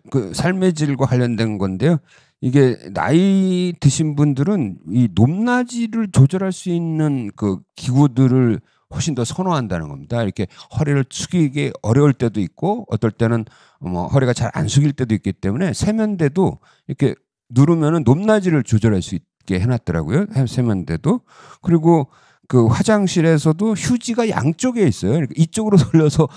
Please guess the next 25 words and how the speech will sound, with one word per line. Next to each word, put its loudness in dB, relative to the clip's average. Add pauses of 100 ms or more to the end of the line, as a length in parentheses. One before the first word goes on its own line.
(180)
휴지를 4
꺼낼 2
수도 2
있고, 2 (260)
왼쪽으로 2
돌려서 2 (340)
휴지를 2
꺼낼 0
수도 -4
있고, 0
그래서 4 (580)
이, 6 (140)
이런 4
것들을 0
개발하는 4
겁니다. -8
이런 2
것들을 0
계속 -4
개발, -2 (140)
어, -2 (180)
해서 0
그 0
고령자들의 2
집에다가, -2